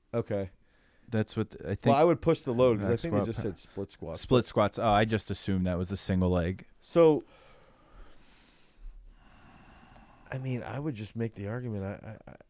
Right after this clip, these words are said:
Speaker 2: Hey, just stick with it. Just toe the, hold the line, Dane. Hold the door, Hoder, there, all
Speaker 1: Yeah,
Speaker 2: right?
Speaker 1: yeah, like, I
Speaker 2: Deadlifts, no.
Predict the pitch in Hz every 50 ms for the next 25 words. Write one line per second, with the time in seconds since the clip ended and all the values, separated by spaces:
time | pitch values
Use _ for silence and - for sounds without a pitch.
0 | _ - _ _ _ _ _ _ _ _ _ _ - - - 127 - - - -
1 | - - - 175 - - - 220 220 - 220 214 196 160 - - _ _ _ _
2 | _ - - 139 - - _ _ _ _ - - 180 185 175 - - _ _ _
3 | - _ _ - - - 190 202 196 185 190 180 180 175 170 156 120 104 101 98
4 | 101 101 104 104 104 101 - _ _ _ _ - - 165 185 165 170 147 127 156
5 | 151 139 107 92 85 98 95 95 95 95 92 92 90 90 87 95 95 95 98 110
6 | 120 135 139 - 101 110 - 120 120 120 117 113 110 107 113 110 104 120 135 156
7 | 180 208 214 226 220 196 - - - - - - - - - 151 180 202 226 220
8 | 160 104 87